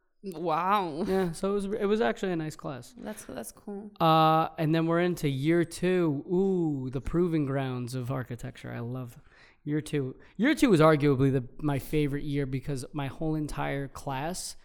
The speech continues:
Speaker 1: Mm-hmm.
Speaker 2: like, everyone that was in my year was in one room.
Speaker 1: Oh my God, that's crazy.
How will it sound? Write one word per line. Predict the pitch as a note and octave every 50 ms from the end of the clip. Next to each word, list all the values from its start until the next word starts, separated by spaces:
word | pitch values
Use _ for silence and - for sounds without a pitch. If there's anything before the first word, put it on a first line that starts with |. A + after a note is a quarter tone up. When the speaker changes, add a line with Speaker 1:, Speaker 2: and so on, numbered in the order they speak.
| - -
Speaker 1:
Mm-hmm. | A3+ G#3+ G3+ G3+
Speaker 2:
like, | G3+ D#3+ C#3 - -
everyone | F#3 E3+ E3 F3 F#3 F3+ F3+ F3
that | E3+ D#3 D#3+
was | D#3+ C#3 - - -
in | D#3+ D#3+ D#3+ D#3+ D3+
my | D3 C#3 C#3 C#3 C#3 C#3+
year | C3+ C3 C3 C3+ C3+ C#3 D#3 F3+ G#3+ G#3+ G3 - -
was | D#3+ D3+ C3 B2+
in | C#3+ C3+ C3
one | B2+ C3+ C#3 C#3 C#3
room. | C#3 C#3 C#3 C#3 D3+ F3+ G#3 G#3+ - - _ _ _ - -
Speaker 1:
Oh | - A#3
my | C4 C4 G#3+
God, | F#3+ G3 G3 A3 A3
that's | G#3 G3 F#3+ -
crazy. | - - G#3+ G#3+ G3+ G#3 - G3+ G3 G3+